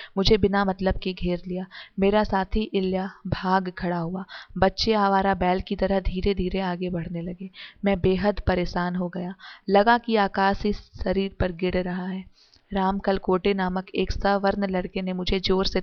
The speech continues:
थप्पड़ लगा दिया। मैं रोने लगा, वे सब भाग गए। बाद के दिनों में मैं जब कभी राम को देखता तो थरथराने लगता। पन्द्रह अगस्त तथा छब्बीस जनवरी को प्रभात फेरी निकलती। सभी बच्चे स्कूली वर्दी में आते,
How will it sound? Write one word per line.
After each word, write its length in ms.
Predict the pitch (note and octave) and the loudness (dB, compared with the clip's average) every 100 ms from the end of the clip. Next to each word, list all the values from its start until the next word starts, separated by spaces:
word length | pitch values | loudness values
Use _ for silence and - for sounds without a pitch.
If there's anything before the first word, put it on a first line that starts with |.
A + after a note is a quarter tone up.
| - | -2
थप्पड़ 360 | F#3 - F3+ - | -6 -2 -2 -2
लगा 220 | F3 E3+ | -6 -8
दिया। 200 | F3 F#3+ F#3 - - - | -8 -10 -12 -16 -16 -4
मैं 160 | F#3+ F#3 | 0 2
रोने 240 | F3+ F3+ | 0 0
लगा, 300 | F#3+ F#3 F#3 F#3 - _ | 0 -2 -4 -8 -18 _
वे 140 | F#3 G#3 | 2 2
सब 200 | G#3 G3 | 2 -2
भाग 320 | - F#3 F3+ E3 | -4 -8 -8 -8
गए। 140 | F#3 G3 _ _ - - _ _ | -10 -12 _ _ -20 -20 _ _
बाद 340 | F#3+ F#3 G3+ G#3+ | 0 6 6 6
के 140 | A#3 | 0
दिनों 240 | A#3+ A#3 A#3+ | 0 2 2
में 140 | A#3+ | 0
मैं 160 | A#3+ A#3+ | 0 0
जब 220 | A3 G3 | 0 0
कभी 280 | - G#3 A3 | 0 0 2
राम 280 | G#3 F#3 G3 | 2 2 2
को 200 | F#3 F#3+ | -2 -4
देखता 420 | F3+ F3+ - G3 G3+ | -2 -4 -2 -2 -2
तो 160 | - G#3+ | -2 -2
थरथराने 600 | - F#3+ G3 F3+ E3+ F3 | -2 -2 -2 -4 -4 -4
लगता। 360 | E3+ - G3 - _ - - - _ | -6 -10 -12 -14 _ -20 -20 -20 _
पन्द्रह 380 | G#3 G#3 A#3 A#3+ | 4 4 6 6
अगस्त 420 | G#3+ G3 F#3+ - - | 6 2 0 -6 -6
तथा 200 | G3+ G#3 | -2 0
छब्बीस 440 | G3+ - F#3 A3 G#3 | 2 2 6 6 6
जनवरी 340 | G3 F#3+ F#3+ | 4 2 2
को 140 | G3+ G3+ | 2 0
प्रभात 440 | - F#3 F#3+ F#3+ | 2 2 2 0
फेरी 320 | - F#3+ F#3 | 0 0 0
निकलती। 460 | F#3 F#3 F3 F3+ G3 - - - | -2 -4 -8 -6 -8 -10 -20 -10
सभी 280 | - G#3 A3 | 0 2 4
बच्चे 380 | G3+ F#3+ - G#3+ | 2 2 2 2
स्कूली 400 | - - G3+ G#3+ | 0 -2 0 0
वर्दी 340 | G3+ F#3+ G3+ | 0 0 -2
में 120 | G3 F#3 | -2 -4
आते, 320 | F3+ - | -6 -8